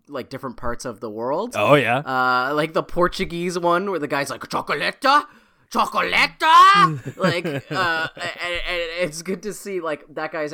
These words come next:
Speaker 1: anger, like, translated in all these different, uh, <laughs> languages. But that's what that, um, Buster doesn't really get that bad of a response, but he certainly has some doors slammed in his face 'cause he, uh,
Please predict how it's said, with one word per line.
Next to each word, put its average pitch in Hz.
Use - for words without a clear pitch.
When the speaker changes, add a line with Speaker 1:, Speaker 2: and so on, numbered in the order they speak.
Speaker 1:
anger, 143
like, 135
translated 143
in 131
all 135
these 139
different, 139
uh, 131
<laughs> -
languages. 135
But 190
that's 254
what 262
that, 233
um, 156
Buster 233
doesn't 196
really 185
get 151
that 156
bad 190
of 185
a 190
response, 202
but 185
he 160
certainly 202
has 175
some 143
doors 151
slammed 135
in 127
his 123
face 123
'cause 135
he, 131
uh, 127